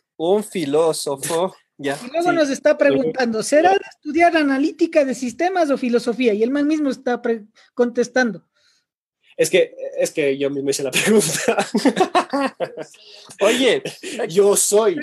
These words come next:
Speaker 3: Aaron Bailey.
Speaker 2: Ahora, ponle,
Speaker 1: No.
Speaker 2: ponle, ponle, ponle, ponle. Disquisiciones conmigo mismo y yo mismo, pone. Y
Speaker 1: Es
Speaker 2: vamos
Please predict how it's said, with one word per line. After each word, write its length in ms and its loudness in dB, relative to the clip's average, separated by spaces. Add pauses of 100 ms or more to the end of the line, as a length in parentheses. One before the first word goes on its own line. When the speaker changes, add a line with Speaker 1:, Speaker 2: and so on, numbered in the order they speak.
(120)
Speaker 3:
Aaron 280 -6 (100)
Bailey. 420 -8 (500)
Speaker 2:
Ahora, 300 2
ponle, 260 4
Speaker 1:
No. 220 4
Speaker 2:
ponle, 280 -10
ponle, 300 0
ponle, 220 -6
ponle. 640 -4
Disquisiciones 1080 0
conmigo 500 -2
mismo 440 0
y 340 -6
yo 140 2
mismo, 420 -2
pone. 300 -14
Y 300 -20
Speaker 1:
Es 180 0
Speaker 2:
vamos 200 2